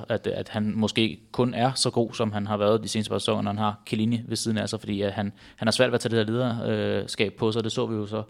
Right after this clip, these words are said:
øh, med de her fire mål, som, øh, som Milan lavede, og tre var det på, tre på seks, syv minutter, eller et eller andet, de indkasserede. Det er jo helt uhørt.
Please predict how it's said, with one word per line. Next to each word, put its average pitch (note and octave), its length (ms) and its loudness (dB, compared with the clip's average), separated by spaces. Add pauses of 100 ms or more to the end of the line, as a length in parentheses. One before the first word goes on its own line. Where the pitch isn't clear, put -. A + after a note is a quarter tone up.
(340)
øh, A2 140 0
med G#2+ 100 0
de G#2+ 60 -2
her A2 120 2
fire A2+ 300 -2
mål, A2 320 -2
som, G#2+ 240 -2
øh, G2+ 160 -4
som G#2 120 0
Milan G#2+ 240 2
lavede, G#2 220 2
og G2+ 120 -2
tre - 300 0
var G#2 120 0
det G2+ 100 -2
på, G2+ 340 -2
tre A#2+ 200 -2
på G#2+ 420 -2
seks, - 280 -2
syv - 320 -2
minutter, B2 280 -2
eller A2 120 2
et A2 40 2
eller A2+ 100 0
andet, A2+ 120 2
de A2+ 60 0
indkasserede. A2+ 380 -2
Det A2 60 -2
er G#2+ 40 2
jo G#2+ 60 4
helt A#2+ 140 0
uhørt. A#2+ 360 0